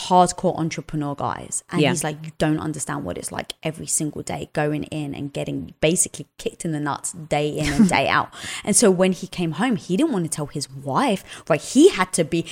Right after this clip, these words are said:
Speaker 1: this hero man that could take everything. So he didn't want to tell me,
Speaker 2: Mm.
Speaker 1: his wife,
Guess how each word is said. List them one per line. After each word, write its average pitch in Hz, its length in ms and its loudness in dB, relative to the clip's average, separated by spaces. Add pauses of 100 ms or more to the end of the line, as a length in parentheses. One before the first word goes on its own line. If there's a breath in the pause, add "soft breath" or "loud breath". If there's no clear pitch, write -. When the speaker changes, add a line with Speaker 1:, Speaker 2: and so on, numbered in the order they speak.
(160 loud breath)
Speaker 1:
this - 160 6
hero 202 680 6
man 180 460 4
that - 120 -2
could - 160 -10
take 240 260 0
everything. 269 440 -2 (260 loud breath)
So 208 140 0
he 269 200 2
didn't 262 180 4
want 196 120 0
to 180 80 0
tell 165 240 -2
me, 165 640 2
Speaker 2:
Mm. 165 180 6
Speaker 1:
his - 180 6
wife, 180 540 2